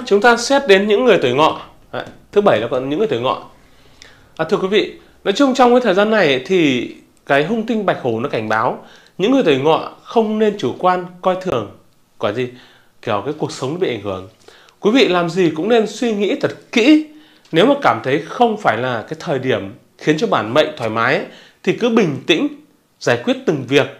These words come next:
để gì, quét sạch những cái lo âu, những cái muộn phiền ở,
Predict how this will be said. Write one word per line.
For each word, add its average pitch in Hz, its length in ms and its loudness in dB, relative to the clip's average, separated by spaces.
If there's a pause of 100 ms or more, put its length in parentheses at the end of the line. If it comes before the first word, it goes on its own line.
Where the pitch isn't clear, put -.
(320)
để 117 220 2
gì, 135 220 -2 (920)
quét 240 180 2
sạch 190 240 -4 (160)
những 170 240 -4
cái 160 320 2
lo 202 160 6
âu, 185 340 2
những - 140 -8
cái - 80 -12
muộn 156 440 -2
phiền 139 340 -2
ở, 95 220 -4